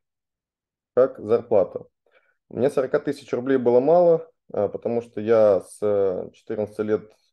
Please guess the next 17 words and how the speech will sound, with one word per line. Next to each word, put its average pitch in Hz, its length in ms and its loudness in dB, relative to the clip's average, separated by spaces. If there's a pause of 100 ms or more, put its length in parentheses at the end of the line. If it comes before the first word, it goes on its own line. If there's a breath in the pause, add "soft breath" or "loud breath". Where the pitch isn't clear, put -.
(160)
занимался 101 500 -4
музыкой, 151 540 -6
занимаюсь, 117 500 -4
продолжаю, 101 600 -4
вот, 95 200 -8
а 113 60 -4
с - 80 -20
семнадцати 120 460 -4
лет 110 200 -6
прям 107 160 -8
плотно 107 360 -2
занялся 98 400 -2
музыкой, 151 360 -8
начал 101 280 -8
писать - 340 -4
свои 101 160 -8
песни. 131 500 -6